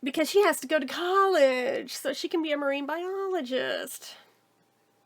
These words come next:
Yes, you can hear the sarcasm in my voice as somebody who did not go to college and thinks college is very unnecessary for, like, ninety percent of people in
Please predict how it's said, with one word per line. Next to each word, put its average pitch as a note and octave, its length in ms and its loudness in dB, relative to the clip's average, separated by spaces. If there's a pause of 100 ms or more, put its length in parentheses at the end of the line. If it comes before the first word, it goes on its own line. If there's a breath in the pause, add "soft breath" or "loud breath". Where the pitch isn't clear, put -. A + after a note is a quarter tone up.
(440)
Yes, D#4 220 -2
you C#4 80 -2
can C4+ 140 -2
hear C4+ 160 0
the B3+ 80 -4
sarcasm B3+ 520 0
in B3 100 2
my A#3 140 4
voice A3+ 280 0
as A3+ 120 -6
somebody B3 300 4
who B3 180 -4
did A3+ 180 -6
not G#3+ 200 -2
go A#3 120 -2
to A#3 60 -2
college A3 480 -2
and A3 160 -8
thinks G#3 240 -4
college G3+ 360 -4
is A#3 100 -6
very G3+ 260 0
unnecessary F#3 540 -6
for, A3 100 -8
like, G3+ 220 -6
ninety - 220 -10
percent - 300 -12
of - 60 -14
people B3 300 -6
in F#3 100 -10